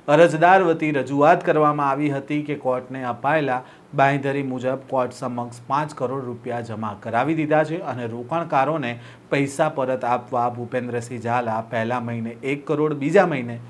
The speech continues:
બે કરોડ અને ત્રીજા મહિને ત્રણ કરોડ અને બાકીની રકમ નવ સરખા હપ્તામાં જમા કરાવશે. તમામ રકમ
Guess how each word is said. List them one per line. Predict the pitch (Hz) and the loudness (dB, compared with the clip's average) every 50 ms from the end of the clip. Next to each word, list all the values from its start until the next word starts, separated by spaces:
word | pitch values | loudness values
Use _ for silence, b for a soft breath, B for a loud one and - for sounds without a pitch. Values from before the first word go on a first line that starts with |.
| B B B B - | B B B B -2
બે | 151 156 170 180 | 2 4 4 4
કરોડ | 175 170 160 156 160 165 165 | 6 4 2 2 2 0 0
અને | 139 123 127 120 | -2 -4 -4 -6
ત્રીજા | 117 117 127 131 123 147 151 143 | -8 -8 -8 -6 -2 -2 -2 -2
મહિને | 131 123 117 113 110 117 120 | -2 -4 -4 -4 -6 -6 -8
ત્રણ | 117 117 127 131 143 151 | -6 -4 -2 -2 -2 -2
કરોડ | 151 156 139 123 139 139 - | -2 -2 -2 -2 -2 -4 -6
અને | - 120 117 117 | -6 -6 -6 -6
બાકીની | 113 113 113 117 120 120 190 185 180 165 | -4 0 0 0 0 0 -2 -2 -2 -2
રકમ | 131 123 117 - 123 123 123 B B B B B - | -2 -4 -4 -4 -6 -6 -6 B B B B B -8
નવ | 139 139 143 139 143 147 143 - | -4 -2 0 0 0 0 -2 -4
સરખા | - 131 131 123 - - 165 147 | -4 -4 -4 -4 -4 -2 -2 -2
હપ્તામાં | 117 117 113 - - - 139 127 110 107 107 123 131 | -2 -4 -8 -6 -4 -2 0 0 -2 -2 -6 -8 -8
જમા | 117 120 107 104 101 107 117 - | -8 -10 -8 -8 -8 -10 -8 -6
કરાવશે. | 123 113 110 101 90 90 - - 95 87 - - | -4 -4 -4 -4 -6 -10 -14 -18 -18 -18 -10 -8
તમામ | 131 135 143 147 151 151 | -2 0 2 2 2 2
રકમ | 139 139 139 151 143 143 143 | -2 -2 -2 -2 -4 -4 -4